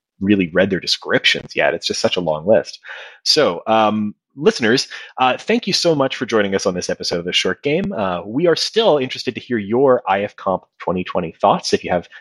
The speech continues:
things that you think we missed, maybe we'll get to them in that wrap up. Or if you have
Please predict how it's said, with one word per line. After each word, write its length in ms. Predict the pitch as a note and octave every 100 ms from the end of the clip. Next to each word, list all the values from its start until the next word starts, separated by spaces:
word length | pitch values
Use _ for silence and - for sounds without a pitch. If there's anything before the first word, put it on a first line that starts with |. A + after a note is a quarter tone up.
| _
things 200 | C#3 C3
that 60 | B2
you 100 | A#2
think 220 | C#3 B2+
we 100 | G#2
missed, 400 | F#2+ A#2 D#3+ -
maybe 140 | G2 F2+
we'll 140 | F2
get 120 | F#2
to 60 | F#2+
them 80 | F2
in 60 | F2
that 160 | D#2
wrap 320 | E2 F#2+ -
up. 140 | F#3 G#3+
Or 220 | A#2+ D#3+ C#3+
if 140 | -
you 60 | C#3
have 180 | D3+